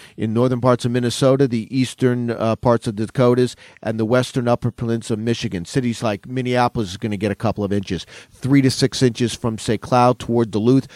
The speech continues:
Once you get toward the upper peninsula of Michigan, you get front-end snow and then lake effect snow behind it.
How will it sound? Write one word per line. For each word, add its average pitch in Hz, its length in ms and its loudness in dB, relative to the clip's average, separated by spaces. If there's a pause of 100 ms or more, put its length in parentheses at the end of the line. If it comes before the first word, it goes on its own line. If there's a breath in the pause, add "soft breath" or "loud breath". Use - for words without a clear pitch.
(160 loud breath)
Once 127 200 -2
you 127 60 -2
get 123 220 0
toward 123 320 2
the 113 160 0
upper 127 260 0
peninsula 123 440 -2
of 110 60 -4
Michigan, 127 460 -2
you 117 140 -4
get 107 160 -2
front-end 131 560 0
snow 127 420 2 (240 loud breath)
and 117 160 -8
then 113 140 -4
lake 127 280 2
effect 123 300 -2
snow 123 240 0
behind 120 480 0
it. 123 160 2